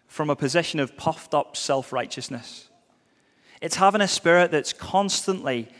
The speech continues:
scrutinizing the faults and shortcomings of others, having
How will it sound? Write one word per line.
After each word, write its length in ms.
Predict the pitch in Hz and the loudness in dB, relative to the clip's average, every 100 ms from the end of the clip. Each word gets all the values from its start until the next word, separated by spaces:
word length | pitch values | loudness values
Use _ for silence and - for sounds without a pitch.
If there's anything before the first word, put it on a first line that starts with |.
| - - | -20 -10
scrutinizing 840 | - - 202 185 170 165 160 151 | -6 2 2 2 2 0 0 -4
the 60 | |
faults 600 | 135 - 160 180 - - | -6 0 2 2 -2 -10
and 120 | 135 127 | -8 -6
shortcomings 800 | - 156 165 - 151 147 143 131 | 0 2 2 -2 -4 -2 -4 -4
of 180 | 127 123 | -6 -6
others, 680 | 110 127 123 113 - - - _ _ _ | -4 -2 -2 -4 -12 -18 -20 _ _ _
having 420 | - 175 190 175 | -2 2 2 0